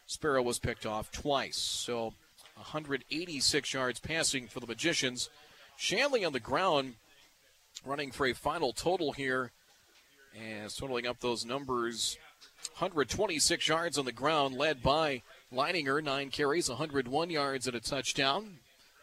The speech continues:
Adam Leininger, Michael Rosberg, nine carries, twenty-eight yards and a score. Three carries for Gabe Danderen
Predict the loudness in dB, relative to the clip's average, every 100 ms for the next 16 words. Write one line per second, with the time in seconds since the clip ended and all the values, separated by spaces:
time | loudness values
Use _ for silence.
0 | -12 -2 0 0 2 2 2 0 -2 -6
1 | _ _ -6 -2 0 2 0 2 0 2
2 | -2 -2 -2 0 0 0 0 2 2 0
3 | 0 -2 -2 -2 0 2 6 6 4 -4
4 | -20 _ _ _ _ _ _ _ _ _
5 | -20 _ -10 -2 0 4 6 6 2 -2
6 | 0 0 2 0 2 2 2 0